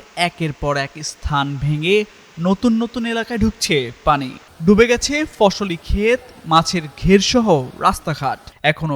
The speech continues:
পানির নিচে কয়েকশো গ্রামের হাজারো মানুষ। খাবার পানির সংকট, নেই বিদ্যুতের সরবরাহ।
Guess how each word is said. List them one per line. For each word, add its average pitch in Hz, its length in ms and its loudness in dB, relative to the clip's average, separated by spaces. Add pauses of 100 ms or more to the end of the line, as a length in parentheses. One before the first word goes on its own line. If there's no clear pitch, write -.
(120)
পানির 156 260 0
নিচে 156 300 -10 (220)
কয়েকশো 156 460 -2 (180)
গ্রামের 180 480 0 (160)
হাজারো 196 500 2
মানুষ। 139 340 -2 (300)
খাবার 190 340 4
পানির 240 320 -4
সংকট, 269 440 -2 (120)
নেই 220 280 -2 (220)
বিদ্যুতের 202 520 2
সরবরাহ। 175 600 0